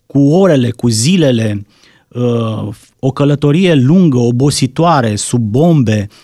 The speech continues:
ajungi într-o țară străină, multă lume, multă forfotă. Îți dai seama că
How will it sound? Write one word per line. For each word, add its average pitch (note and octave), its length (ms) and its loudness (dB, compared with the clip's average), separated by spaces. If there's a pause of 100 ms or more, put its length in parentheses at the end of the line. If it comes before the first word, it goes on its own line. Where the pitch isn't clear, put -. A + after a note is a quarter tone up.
(140)
ajungi D#3 400 0
într-o C#3+ 240 0
țară D#3+ 300 0
străină, C3 600 0
multă D3 420 0
lume, C#3+ 400 2
multă D3 360 2
forfotă. A#2+ 840 -4 (600)
Îți C#3 140 -2
dai G3 120 2
seama F3+ 320 0
că C#3 260 -2